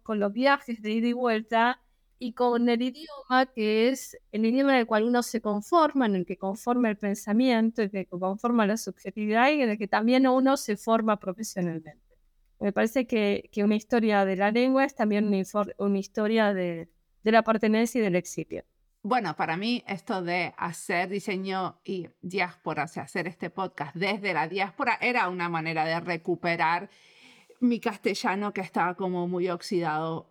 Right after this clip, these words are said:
Speaker 2: en términos profesionales.
Speaker 1: Lo tenés perfecto, intacto tu castellano.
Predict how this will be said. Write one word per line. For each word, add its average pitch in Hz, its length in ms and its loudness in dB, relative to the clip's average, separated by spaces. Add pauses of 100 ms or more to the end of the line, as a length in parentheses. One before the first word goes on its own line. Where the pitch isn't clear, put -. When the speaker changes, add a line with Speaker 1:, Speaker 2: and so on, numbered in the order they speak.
(120)
Speaker 2:
en 185 140 -6
términos 170 400 -4
profesionales. 165 960 -8 (260)
Speaker 1:
Lo 196 100 -2
tenés 226 300 2
perfecto, 196 480 0
intacto 180 500 2
tu - 140 -8
castellano. 165 640 -12